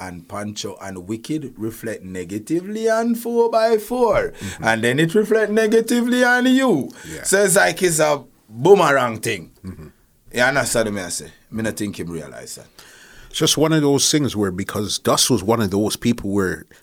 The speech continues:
Speaker 2: when you heard about Bad Man Boss at those times there, Dust's name was at probably number one
Speaker 1: Yep.
Speaker 2: to number two.
Speaker 1: Yep.
Speaker 2: It was always,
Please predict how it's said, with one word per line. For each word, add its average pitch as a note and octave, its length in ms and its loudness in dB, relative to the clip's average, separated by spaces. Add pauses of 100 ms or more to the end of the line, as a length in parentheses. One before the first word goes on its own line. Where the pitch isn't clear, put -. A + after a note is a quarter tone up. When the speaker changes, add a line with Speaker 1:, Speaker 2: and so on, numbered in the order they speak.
(160)
Speaker 2:
when C#3+ 200 0
you C#3 100 2
heard C3+ 240 2
about G#2 360 -2 (800)
Bad G#2+ 320 0
Man A2+ 280 0
Boss G#2+ 340 0
at F#2 80 -4
those C3+ 240 2
times D3+ 260 2
there, E3 180 0 (340)
Dust's A#2+ 440 0
name A2+ 260 2
was G2+ 160 0
at F2+ 200 -4
probably A2 480 0
number G#2+ 260 0
one F3+ 420 0
Speaker 1:
Yep. A#2 300 -2
Speaker 2:
to C#3+ 80 4
number A#2+ 260 2
two. - 200 -10 (160)
Speaker 1:
Yep. C#3+ 180 2
Speaker 2:
It D3 60 4
was C3+ 340 0 (140)
always, F3+ 640 4